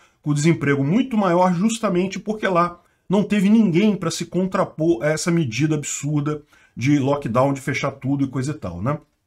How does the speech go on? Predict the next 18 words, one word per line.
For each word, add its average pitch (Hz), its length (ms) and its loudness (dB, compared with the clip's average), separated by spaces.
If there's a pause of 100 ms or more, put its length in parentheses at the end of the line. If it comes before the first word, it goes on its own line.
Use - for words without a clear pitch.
(560)
Então, 143 400 0 (520)
é, 143 220 4
os 143 100 -4
caras 180 280 4
entraram 160 460 4
lá, 185 200 4
é 160 40 0
coisa 156 280 0
e - 20 -8
tal, 175 380 4
a 127 40 -2
turminha 170 420 0
invadiu 151 440 4
a 151 60 4
Bolsa 180 280 0
de 160 80 -2
Valores, 143 760 0
é. 139 380 0